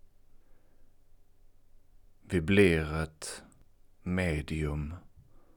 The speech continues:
för den andra personens ord.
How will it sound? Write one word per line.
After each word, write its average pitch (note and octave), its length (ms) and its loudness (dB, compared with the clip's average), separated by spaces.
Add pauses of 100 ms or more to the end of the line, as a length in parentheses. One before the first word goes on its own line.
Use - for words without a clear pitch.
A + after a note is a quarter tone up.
(720)
för D#2 520 -2
den E2+ 300 -2
andra E2 460 -2
personens D#2 840 -4
ord. D#2+ 500 -8